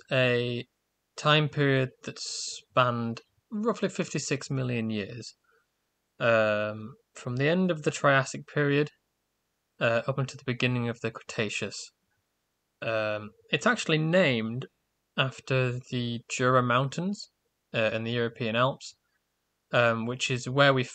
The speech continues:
first found rocks, limestone rocks from, from, from that period, or identified them from the Jurassic. So, um, from the beginning of this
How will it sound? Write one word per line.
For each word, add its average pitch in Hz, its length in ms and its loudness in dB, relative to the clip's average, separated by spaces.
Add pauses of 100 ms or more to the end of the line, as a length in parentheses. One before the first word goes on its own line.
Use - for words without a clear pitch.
(160)
first 143 340 2
found 123 360 4
rocks, - 640 0 (160)
limestone 135 580 2
rocks - 380 -6
from, 107 460 -4 (100)
from, - 260 -10
from 113 220 -8
that 110 200 -8
period, 107 440 -4 (640)
or 123 80 -2
identified 113 600 -2
them 104 180 -6 (580)
from 143 200 4
the 139 80 0
Jurassic. 135 480 -2 (1500)
So, 135 500 6 (880)
um, 147 540 4 (220)
from - 180 -4
the 156 80 2
beginning 160 540 0
of 135 160 -2
this - 500 -4